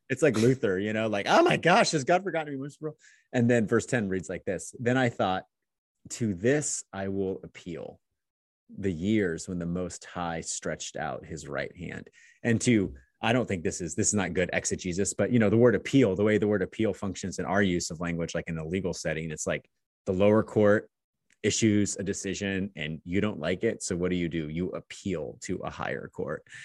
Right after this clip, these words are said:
And I think in some ways what the psalmist is modeling here is, "I sought the Lord in prayer and it actually made me feel even worse. So I appealed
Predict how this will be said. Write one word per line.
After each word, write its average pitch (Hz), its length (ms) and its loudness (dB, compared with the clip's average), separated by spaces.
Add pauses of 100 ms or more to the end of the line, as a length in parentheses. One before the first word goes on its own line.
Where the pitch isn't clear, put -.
(120)
And 131 120 4
I 127 100 6
think 143 180 6
in 139 80 6
some 139 200 6
ways 110 220 6
what 104 100 0
the - 60 -8
psalmist 104 360 0
is 90 120 -2
modeling 95 440 0
here 90 300 0
is, 87 480 -4 (400)
"I 107 300 4
sought 117 340 0
the 139 60 -2
Lord 131 240 6
in 113 100 4
prayer 120 440 4
and 110 120 2
it 101 60 0
actually 110 340 -2
made 98 260 -2
me 101 320 -2
feel 107 360 0
even 110 280 -6
worse. 101 300 0
So 123 140 0
I 101 140 2
appealed 90 760 -2